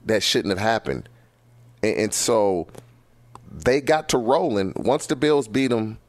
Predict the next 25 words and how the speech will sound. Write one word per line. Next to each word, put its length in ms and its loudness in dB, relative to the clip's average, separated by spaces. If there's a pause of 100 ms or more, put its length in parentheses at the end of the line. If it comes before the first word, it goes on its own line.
(340)
for 140 0
the 80 0
second 360 0
time, 540 -2 (760)
this 280 0
is 140 -4
when 220 2
they've 200 0
gone 260 2
on 140 0
this 120 -2
seven-game 580 0
win 160 0
streak, 240 -4
starting 360 0
with 100 0
the 80 -4
Houston 320 -6
Te-, 200 -2
Houston 300 -4
Texans 380 -2
was 120 -2
that 200 -2
get-right 440 0
medicine. 440 -4